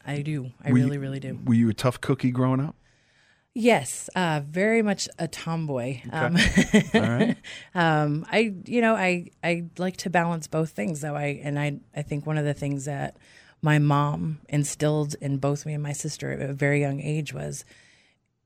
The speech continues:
Speaker 1: it's okay to like what you like, and you don't have to impress anybody, and you don't have to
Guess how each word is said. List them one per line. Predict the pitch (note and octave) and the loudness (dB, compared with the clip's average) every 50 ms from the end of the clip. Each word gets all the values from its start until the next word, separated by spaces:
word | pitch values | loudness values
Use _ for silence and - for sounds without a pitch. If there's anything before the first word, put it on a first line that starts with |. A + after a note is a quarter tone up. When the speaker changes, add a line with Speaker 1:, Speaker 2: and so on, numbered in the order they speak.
| _ _ _ | _ _ _
Speaker 1:
it's | E3+ F3 - | 0 2 6
okay | G3 F#3+ F#3 - E3+ E3 | 4 4 4 4 2 2
to | D3+ D3+ | 2 2
like | D3 D3 D3 C#3 - | 2 2 0 0 -2
what | D#3 - | -4 -4
you | C#3 C#3 C3+ | -4 -4 -4
like, | C3+ B2 B2 - - - - - - _ _ _ - | -4 -6 -8 -10 -14 -18 -20 -20 -20 _ _ _ 2
and | D#3 D3 C#3+ C#3 C#3 C#3 C3+ C3+ C3+ C3+ C3 C3 - - | 4 6 8 8 6 6 6 4 4 2 0 -2 -2 0
you | D3+ D#3 | 2 2
don't | D#3 D#3+ D#3 - | 2 2 0 0
have | - - D3 C#3+ - | -2 0 -2 -2 -2
to | - D#3 | -2 -2
impress | C#3+ C#3 C3 - - F3 D3+ - - | 0 0 -2 0 2 2 2 2 2
anybody, | D#3 D3+ D3+ D3 C#3+ C#3+ C#3 C#3 C3+ C3+ | 0 0 2 2 2 2 2 2 2 0
and | C3 C3+ | 0 -2
you | C3+ | -2
don't | C3+ C#3+ C#3+ - - | -2 -2 -4 -4 -2
have | - D3 C#3 - - | -2 -2 -2 -4 -4
to | - - C#3+ C#3 C3+ C3+ C#3 | -4 -2 0 0 0 0 -2